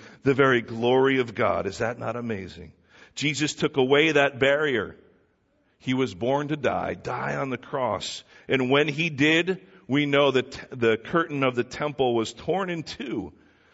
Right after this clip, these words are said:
so that we could have direct access to a holy and righteous God. Now we can know him personally without fear. Do you remember in the Christmas story when the angels appeared to the shepherds?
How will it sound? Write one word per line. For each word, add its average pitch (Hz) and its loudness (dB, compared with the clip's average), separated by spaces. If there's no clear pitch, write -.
so - -10
that 117 0
we 131 -2
could 143 -4
have 120 -2
direct 113 -2
access 110 -4
to 101 -4
a 98 2
holy 120 -2
and 117 -4
righteous 107 -6
God. 92 -6
Now 110 -2
we 98 -6
can 101 -10
know 104 -2
him 107 -6
personally 98 -8
without 127 0
fear. 120 -4
Do 104 -8
you 123 -4
remember 151 0
in 139 0
the 127 -4
Christmas - -4
story 151 2
when 123 0
the 131 2
angels 147 0
appeared 151 -6
to 139 -10
the 107 -4
shepherds? - -10